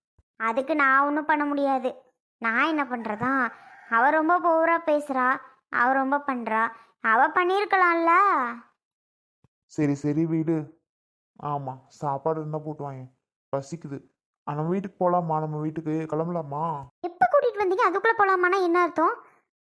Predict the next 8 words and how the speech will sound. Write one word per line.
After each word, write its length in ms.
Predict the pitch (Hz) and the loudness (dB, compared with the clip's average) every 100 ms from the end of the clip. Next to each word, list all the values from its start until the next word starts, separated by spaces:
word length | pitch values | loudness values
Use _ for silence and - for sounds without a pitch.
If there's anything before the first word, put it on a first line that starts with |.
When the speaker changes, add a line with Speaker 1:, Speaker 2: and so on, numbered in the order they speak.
| 233 | -8
Speaker 1:
நாங்க 380 | 226 247 330 349 | 0 2 2 2
இருந்துட்டு 380 | 320 311 320 302 | 2 2 -2 0
தான் 160 | 311 | 0
வருவோம், 320 | 262 220 208 - _ _ _ - | 0 -2 -6 -8 _ _ _ -8
நீங்க 220 | 240 254 | -4 0
வேணா 200 | 254 254 262 | 0 0 -2
போங்க 280 | 269 254 247 | -2 0 -2
வீட்டுக்கு. 360 | 233 226 214 | -4 -6 -6